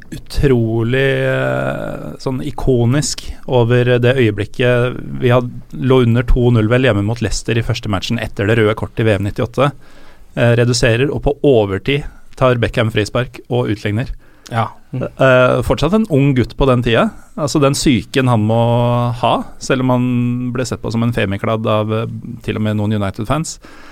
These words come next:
Speaker 1: eh, er imponerende. Så jeg tror han er undervurdert på, på det mentale. Ehm, men jeg, jeg sitter her igjen, eh, i et punkbands merchandise, og ingen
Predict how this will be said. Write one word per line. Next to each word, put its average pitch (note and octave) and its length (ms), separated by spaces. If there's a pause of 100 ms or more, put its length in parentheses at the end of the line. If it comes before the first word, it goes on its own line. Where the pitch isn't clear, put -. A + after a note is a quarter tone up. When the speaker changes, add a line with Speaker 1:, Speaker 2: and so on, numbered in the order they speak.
(260)
Speaker 1:
eh, C3 500
er A2 240
imponerende. A#2+ 560
Så E3 140
jeg C#3+ 120
tror C3 180
han B2+ 120
er D3 140
undervurdert G#2 600
på, B2+ 140 (840)
på C3 120
det B2 80
mentale. C3+ 460 (680)
Ehm, C3+ 800 (640)
men B2+ 420 (380)
jeg, B2 500
jeg B2 100
sitter A#2 300
her A2 100
igjen, G#2+ 440
eh, A2 400
i A2+ 160 (500)
et - 340 (200)
punkbands G#2+ 720
merchandise, A2+ 840
og G#2+ 680 (380)
ingen A#2 560